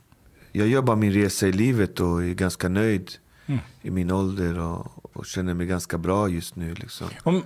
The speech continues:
Speaker 2: om du skulle beskriva så här, jag har gjort en resa, ehm, och det har hänt mycket, du har
Speaker 1: Ja.
Speaker 2: gjort mycket,
Speaker 1: Ja.
Speaker 2: eh, så.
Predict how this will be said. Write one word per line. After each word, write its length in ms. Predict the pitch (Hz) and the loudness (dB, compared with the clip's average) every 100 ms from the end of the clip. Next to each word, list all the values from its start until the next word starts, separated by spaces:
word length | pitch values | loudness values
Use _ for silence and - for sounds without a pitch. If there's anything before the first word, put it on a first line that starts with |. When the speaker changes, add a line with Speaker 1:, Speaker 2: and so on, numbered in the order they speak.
| - | -2
Speaker 2:
om 140 | - 190 | 2 6
du 120 | 208 | 6
skulle 200 | 208 208 | 6 6
beskriva 760 | 190 165 147 117 120 113 110 - | 6 6 6 6 6 6 4 2
så 140 | - | 2
här, 120 | 110 | 4
jag 160 | 113 131 | 4 4
har 80 | 147 | 6
gjort 260 | 127 - | 4 4
en 100 | 120 | 4
resa, 680 | 113 110 - 110 101 101 98 - - | 6 4 4 4 4 4 0 -6 -2
ehm, 920 | 117 104 101 101 101 98 95 92 101 110 - - | 2 4 4 2 2 0 -2 -4 -8 -10 -14 -12
och 100 | 135 | -2
det 80 | 120 | 2
har 60 | 120 | 2
hänt 480 | - 127 113 98 110 | 2 4 4 2 2
mycket, 320 | 107 - 113 | 0 2 2
du 100 | 107 | 4
har 80 | 104 | 6
Speaker 1:
Ja. 80 | 117 | 4
Speaker 2:
gjort 260 | 120 - | 2 2
mycket, 520 | 123 - - 110 107 101 101 | 0 0 0 2 2 2 2
Speaker 1:
Ja. 260 | 107 110 107 | 2 2 -2
Speaker 2:
eh, 500 | 117 107 101 98 95 98 104 120 131 160 | 0 2 4 2 0 -4 -8 -12 -14 -14
så. 400 | - 120 139 151 | -4 2 2 0